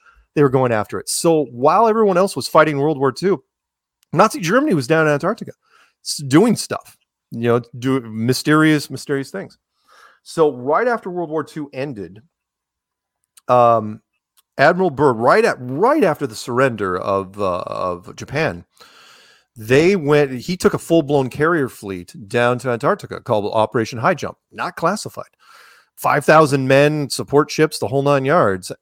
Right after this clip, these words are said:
And we don't know what happened there, but, well, you know, there's a lot of speculation they were trying to root out the last of the Nazis. But whatever happened in nineteen fifty, by nineteen fifty-four, it was over because he went on television and was talking about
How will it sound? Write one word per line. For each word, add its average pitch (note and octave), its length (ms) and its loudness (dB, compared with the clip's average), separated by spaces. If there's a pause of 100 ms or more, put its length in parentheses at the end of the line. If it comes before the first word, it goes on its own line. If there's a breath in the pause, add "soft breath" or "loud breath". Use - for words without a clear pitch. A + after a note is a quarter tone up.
And A#2+ 400 2
we A2 360 -4
don't G#3+ 260 4
know D#3 140 0
what C#3+ 180 -2
happened F3 520 -6
there, G3 340 -6 (480)
but, B2+ 360 4
well, A2+ 120 -8
you B2+ 120 -2
know, A2 80 2
there's G#2 160 -4
a - 20 0
lot C3 80 6
of C3 80 2
speculation A2 500 0
they G2+ 80 -2
were G2 60 -2
trying G#2 200 -4
to F#2+ 60 -6
root G#2 200 0
out G2+ 120 2
the - 60 -10
last F#2+ 320 -4
of - 40 -12
the F2+ 60 -8
Nazis. G#2+ 400 -2
But F#2+ 180 -10
whatever E3+ 380 4
happened A2 540 -2 (300 soft breath)
in B2 100 -6
nineteen D3+ 300 0
fifty, C3+ 340 -6 (680)
by B2+ 240 2
nineteen D#3 320 0
fifty-four, C#3+ 420 0
it G#2+ 60 0
was G#2+ 100 -8
over B2 300 2 (800)
because A#2+ 320 -2
he D3 140 -2
went C#3+ 160 4
on B2 100 4
television A#2+ 500 2
and A#2 60 -4
was A#2 80 -6
talking A#2 320 0
about G2 380 -4